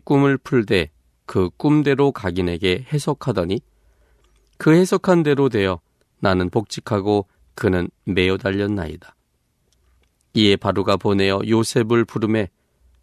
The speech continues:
그들이 급히 그를 옥에서 낸지라. 요셉은 사람들의 인생이 사람과의 만남 속에서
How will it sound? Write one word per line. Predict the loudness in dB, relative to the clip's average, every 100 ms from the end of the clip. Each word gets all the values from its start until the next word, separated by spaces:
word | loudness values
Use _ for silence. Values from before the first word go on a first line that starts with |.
| _
그들이 | -2 2 2
급히 | 0 -4 -2 0 0
그를 | 0 2 2 0
옥에서 | 0 -2 2 0 0 0
낸지라. | 0 -4 -6 -8 -14 -18 _ _ _ _ _ _ _ _ _ _ _ _ _ _ _ _ _ _ _ _ _ _ _ _ _ _ _ _ 2
요셉은 | 2 4 2 2 2 0 _ _ _ _ _ _ _ _ _ _ _ _ _ _ _ _
사람들의 | -2 2 4 4 4 4
인생이 | 4 2 2 2 2 0 -4 _ _ _ _ _ _ _
사람과의 | -10 -2 2 4 4 4 4
만남 | 2 2 2 2 0
속에서 | 0 0 2 0 2 0